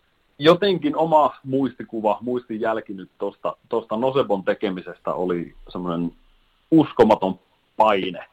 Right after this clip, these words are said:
Joku, joku semmonen, että nyt testataan jätkiä. Nyt, nyt me ollaan tehty neljä albumia aikaisemmin. Ja nyt tää viides, mikä tehdään Joe Barresin kanssa, joka on kuitenkin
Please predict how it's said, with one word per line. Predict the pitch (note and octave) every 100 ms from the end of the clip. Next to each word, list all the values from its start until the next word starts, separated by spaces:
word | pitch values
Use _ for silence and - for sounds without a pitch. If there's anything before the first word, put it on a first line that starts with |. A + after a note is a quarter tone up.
| _
Joku, | D#3+ D#3+ E3+
joku | F3 F3
semmonen, | D#3 C#3+ C3 A#2
että | G#2+ -
nyt | E3+ -
testataan | C3 B2+ G#2 G2+ F#2+
jätkiä. | G#2 G2+ - - -
Nyt, | C3+ C#3 - - - - -
nyt | D3
me | D3
ollaan | A#2+ A2+
tehty | A2+ A#2+ A#2+
neljä | B2+ C3+ A#2
albumia | G#2 G#2 G#2 G2 F#2
aikaisemmin. | F#2+ F#2+ F2 F2 F2 F2 _ _ _ _ -
Ja |
nyt | G2+ -
tää | G2+ G2+
viides, | B2 A2 F#2+ -
mikä | F#2+ F2+
tehdään | - F#2 F#2 F2+ - -
Joe | G#2
Barresin | G#2 G2 F#2+ F#2
kanssa, | F2+ F2 -
joka | F2 F#2
on | F#2
kuitenkin | A2 G#2 G2